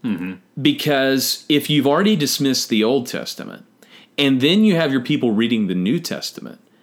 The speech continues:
Speaker 2: there are some things in the New Testament they are not gonna like.
Speaker 1: Mm-hmm.
Speaker 2: Paul's stance on sexuality, for example, is gonna be a major stumbling block to people who have problems with the Old Testament.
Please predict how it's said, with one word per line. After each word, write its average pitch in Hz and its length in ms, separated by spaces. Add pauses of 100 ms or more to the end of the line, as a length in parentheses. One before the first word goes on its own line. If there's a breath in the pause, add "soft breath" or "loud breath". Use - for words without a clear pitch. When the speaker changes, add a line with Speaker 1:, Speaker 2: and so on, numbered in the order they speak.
(200 soft breath)
Speaker 2:
there 208 200
are 330 100
some 196 180
things 196 180
in 143 80
the 131 60
New 147 120
Testament 113 360
they 143 100
are 131 140
not 98 240
gonna 78 160
like. - 460 (280)
Speaker 1:
Mm-hmm. 92 280
Speaker 2:
Paul's 113 360
stance 113 320
on 104 140
sexuality, 117 600
for 85 180
example, - 480 (240 loud breath)
is 165 140
gonna 208 160
be 208 120
a 160 80
major 147 460
stumbling 120 520
block 85 420 (260 loud breath)
to - 100
people 160 280
who 131 100
have 113 180
problems 113 320
with 98 120
the 92 120
Old 87 160
Testament. - 460